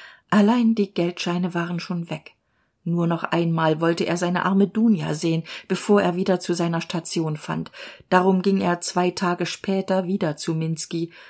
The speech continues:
Allein der Bedienstete, sagte sein Herr, empfange niemanden, stieß ihn zum Hause hinaus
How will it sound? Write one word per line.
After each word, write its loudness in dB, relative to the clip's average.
Allein 2
der 4
Bedienstete, 0
sagte -2
sein 0
Herr, -2
empfange -2
niemanden, -6
stieß -2
ihn 6
zum -4
Hause 0
hinaus -2